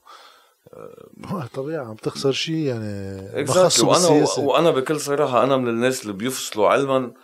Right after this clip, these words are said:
Speaker 1: أنا حدا مسيس وعندي رأيي بالسياسة وما بستحي فيه.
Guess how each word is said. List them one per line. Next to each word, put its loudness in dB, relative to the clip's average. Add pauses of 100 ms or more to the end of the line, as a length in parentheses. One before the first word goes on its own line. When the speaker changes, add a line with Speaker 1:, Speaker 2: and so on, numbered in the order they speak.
(340)
Speaker 1:
أنا 4
حدا 2
مسيس -2
وعندي -2
رأيي 0
بالسياسة -8
وما 0
بستحي -6
فيه. -14